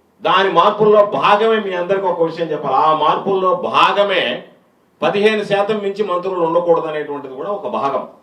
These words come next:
అందుకనే ఈరోజు మనం మన రాష్ట్రానికి సంబంధించి ముఖ్యమంత్రితో సహా ఇరవై ఆరు మందినే మంత్రులు పెట్టుకుంటాం. అంతకుముందు అటువంటి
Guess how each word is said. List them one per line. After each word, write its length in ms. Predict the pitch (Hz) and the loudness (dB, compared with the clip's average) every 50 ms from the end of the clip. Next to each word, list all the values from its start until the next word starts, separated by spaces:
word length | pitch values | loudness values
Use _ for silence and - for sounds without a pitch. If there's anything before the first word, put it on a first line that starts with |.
| _ - | _ -6
అందుకనే 360 | - 165 190 196 214 214 208 196 | -2 0 2 2 2 2 2 2
ఈరోజు 200 | 196 190 190 - | 2 2 0 0
మనం 240 | 175 175 185 180 | -2 -2 -2 0
మన 120 | 170 156 151 | -2 -2 -2
రాష్ట్రానికి 460 | 151 160 170 - 185 185 180 170 160 | -2 -2 -4 -4 -6 -8 -8 -6 -6
సంబంధించి 400 | 165 165 165 165 175 208 208 208 | -6 -4 -4 -4 -6 -4 -6 -6
ముఖ్యమంత్రితో 720 | 151 151 151 - 196 180 185 180 175 - 175 170 170 170 - | -6 -6 -6 -4 -6 -4 -4 -6 -6 -8 -10 -4 -4 -4 -2
సహా 460 | 147 151 - - 170 202 254 - - - - - _ _ _ _ _ | -2 -4 -2 0 0 2 2 0 -2 -8 -14 -20 _ _ _ _ _
ఇరవై 380 | 104 127 156 170 180 190 185 190 190 185 | -4 -2 0 2 2 2 2 2 2 2
ఆరు 120 | 185 170 170 170 | 2 2 2 2
మందినే 280 | 170 170 170 180 180 175 175 160 | 2 0 0 -2 -2 -2 -2 -4
మంత్రులు 280 | 156 165 170 160 147 139 | -4 -4 -4 -4 -4 -4
పెట్టుకుంటాం. 380 | 139 131 - 127 123 - 135 139 | -4 -6 -6 -6 -6 -6 -4 -4
అంతకుముందు 340 | 151 151 165 165 202 208 196 175 | -4 -4 -4 -4 -4 -4 -2 -2
అటువంటి 240 | 165 165 156 143 | -2 -2 -4 -4